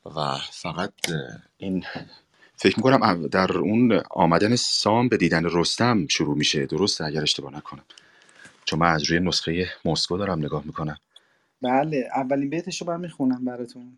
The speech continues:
Speaker 1: خب،
Speaker 2: «همی
Speaker 1: بله،
Speaker 2: گشت
Speaker 1: سپاسگزارم.
Speaker 2: از این گونه بر سر جهان، برهنه شدن روزگار نهان.»
Speaker 1: خب، اه، پس فکر می‌کنم اگر لطف بفرمایید من نفر بعدی باشم که،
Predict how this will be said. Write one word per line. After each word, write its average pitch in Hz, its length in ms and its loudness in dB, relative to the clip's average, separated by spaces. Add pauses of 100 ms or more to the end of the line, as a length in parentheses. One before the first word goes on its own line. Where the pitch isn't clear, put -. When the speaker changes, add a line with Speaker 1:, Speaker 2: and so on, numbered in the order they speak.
Speaker 1:
خب، - 120 -8
Speaker 2:
«همی 143 200 0
Speaker 1:
بله، 156 180 8
Speaker 2:
گشت 147 140 6
Speaker 1:
سپاسگزارم. - 520 0
Speaker 2:
از 127 140 -10
این 156 140 -4
گونه 139 260 2
بر 135 160 0
سر 139 280 0
جهان، 160 640 0 (600)
برهنه 135 480 -2
شدن 185 400 -4
روزگار 156 800 -4
نهان.» 135 600 -2 (2750)
Speaker 1:
خب، - 480 -6
اه، 67 560 -2
پس - 340 -2 (140)
فکر - 340 2
می‌کنم 90 380 4
اگر 78 340 4
لطف 76 260 -4
بفرمایید 76 500 0
من 85 140 4
نفر 80 340 0
بعدی 78 320 -2
باشم 71 320 -4
که، - 160 -14